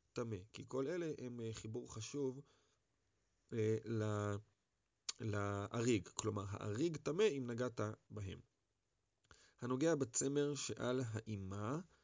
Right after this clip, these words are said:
בהשוויה, טהור. אז זה חלקים שקשורים ל-, ל-, אמ, טביעת הצמר. האימה זה, אה,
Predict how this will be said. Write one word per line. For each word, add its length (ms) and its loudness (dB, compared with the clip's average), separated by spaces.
בהשוויה, 1040 0
טהור. 360 -2
אז 100 -2
זה 120 0
חלקים 460 -2
שקשורים 680 -2
ל-, 460 -4
ל-, 640 -4
אמ, 400 -8
טביעת 480 2
הצמר. 520 0
האימה 680 -2
זה, 260 -4
אה, 420 -6